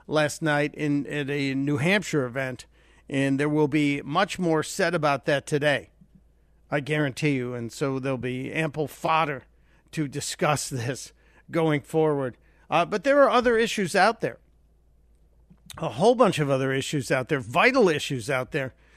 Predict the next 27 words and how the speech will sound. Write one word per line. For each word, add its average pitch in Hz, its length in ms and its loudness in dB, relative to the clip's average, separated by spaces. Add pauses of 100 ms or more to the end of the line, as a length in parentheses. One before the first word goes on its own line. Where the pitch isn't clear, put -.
(160)
that 147 220 0
need 180 360 0
to 180 80 0
be 151 200 2
addressed. 170 600 -2 (400)
Uh, 143 200 0
one 175 300 0
of 269 80 2
them 196 240 2
wants, 170 460 0
uh, 147 580 0
uh, 147 40 -8
one 190 220 0
of 233 60 2
them 180 160 0
is 139 100 -2
about 156 340 0
the 147 280 0
G 190 240 2
O 190 60 4
P 185 320 2
asking 165 460 0
the 143 60 -2
Biden 170 600 4 (640)
administration 165 920 0
for 151 240 -2
documents 156 880 2